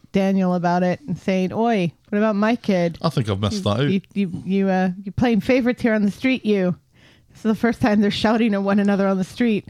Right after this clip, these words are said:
Speaker 2: Yeah, I've missed that out.
Speaker 1: Not the last time.
Speaker 2: Me, after making such a big deal about
Speaker 1: <laughs>
Speaker 2: being so precious about these notes, I've,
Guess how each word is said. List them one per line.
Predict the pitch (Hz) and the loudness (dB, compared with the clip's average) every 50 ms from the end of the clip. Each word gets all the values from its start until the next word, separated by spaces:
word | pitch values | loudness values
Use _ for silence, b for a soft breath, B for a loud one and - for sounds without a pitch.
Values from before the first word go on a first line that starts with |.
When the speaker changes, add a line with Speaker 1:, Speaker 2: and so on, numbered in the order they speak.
| - | -6
Speaker 2:
Yeah, | 131 113 101 101 104 | 0 2 2 4 2
I've | 104 110 | 4 2
missed | 117 104 - - | 2 0 2 0
that | 101 92 78 | 0 2 4
out. | 113 - | 4 4
Speaker 1:
Not | 180 170 180 185 - | 4 4 2 2 2
the | - 226 | 2 2
last | 208 180 170 135 - - | 2 2 0 -2 -4 -6
time. | - 156 165 170 170 B B B B B B B B B _ _ _ | -6 -6 -6 -6 -8 B B B B B B B B B _ _ _
Speaker 2:
Me, | - 110 113 113 113 107 - | -2 0 2 2 2 2 0
after | 107 104 - - 101 | -2 -4 -2 -2 0
making | 101 104 98 - 98 95 | 0 0 0 0 -4 -4
such | - - - - - | -4 -4 -6 -4 -4
a | 98 | -4
big | 98 95 92 | -4 -4 -4
deal | - 104 95 98 | -4 -2 -2 0
about | 98 98 98 98 - | 0 0 0 0 0
Speaker 1:
<laughs> | - - - - 831 - 740 855 - - - - - - | 0 -2 -2 -4 -4 -4 -2 -2 -4 -6 -8 -10 -14 -4
Speaker 2:
being | - 117 101 | 0 0 0
so | 92 - 98 | 0 -2 -6
precious | 95 - - 113 113 - 113 101 | -4 0 0 2 2 2 0 -2
about | 101 98 98 - | -2 -4 -4 -4
these | 104 101 101 - | -4 -6 -2 -2
notes, | 117 123 - - - | -2 -2 -2 -2 -6
I've, | 107 95 - | -8 -8 -8